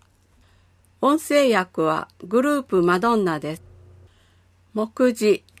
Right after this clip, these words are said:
十項目あります。一、第十九回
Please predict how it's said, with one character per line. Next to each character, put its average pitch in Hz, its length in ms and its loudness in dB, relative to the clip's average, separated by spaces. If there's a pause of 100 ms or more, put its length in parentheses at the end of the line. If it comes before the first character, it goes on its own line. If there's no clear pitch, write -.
(380)
十 226 200 -2
項 302 280 0
目 202 360 0
あ 165 100 -2
り 170 120 -2
ま 160 200 -2
す。 - 40 -20 (920)
一、 - 440 -6 (120)
第 254 280 0
十 269 240 -2
九 294 260 -2
回 202 380 -2